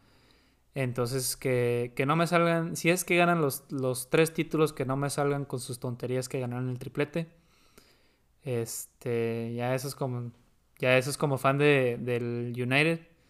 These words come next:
Y ahora ya como neutral, pues, pues ha de haber sido un juego muy competido. Este, nada más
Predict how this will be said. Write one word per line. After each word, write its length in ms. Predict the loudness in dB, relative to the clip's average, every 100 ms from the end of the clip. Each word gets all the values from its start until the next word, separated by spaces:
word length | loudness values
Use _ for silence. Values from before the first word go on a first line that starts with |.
| _ _ _ _ -2
Y 120 | 2
ahora 220 | 6 6
ya 180 | 6 4
como 220 | 2 2
neutral, 560 | 0 0 4 6 6 2
pues, 500 | -4 -2 -6 -10 -14 _ _ _ _ _ _ _ _ _ _ _ _ -4
pues 140 | 6
ha 60 | 10
de 140 | 12
haber 120 | 10 8
sido 200 | 6 4
un 60 |
juego 280 | 8 10 10
muy 260 | 8 4 2
competido. 920 | 0 0 -2 2 6 10 10 10 6
Este, 400 | 2 -2 -6 -2
nada 140 | 0
más 220 | 0 -2